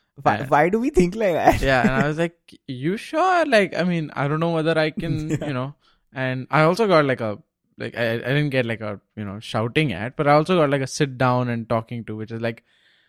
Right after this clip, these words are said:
Speaker 2: like, you know, "I am putting faith in you. Like,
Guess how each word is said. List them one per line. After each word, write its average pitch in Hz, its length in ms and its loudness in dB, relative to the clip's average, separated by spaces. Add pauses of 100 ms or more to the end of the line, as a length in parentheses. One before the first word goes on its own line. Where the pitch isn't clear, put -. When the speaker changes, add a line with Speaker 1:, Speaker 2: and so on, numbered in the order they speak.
(160)
Speaker 2:
like, - 280 -8
you 156 80 0
know, 120 200 -2 (920)
"I 131 160 2
am 170 220 2 (180)
putting 196 280 -4
faith 214 360 4
in 117 180 -2
you. - 300 -14 (240)
Like, 120 320 -10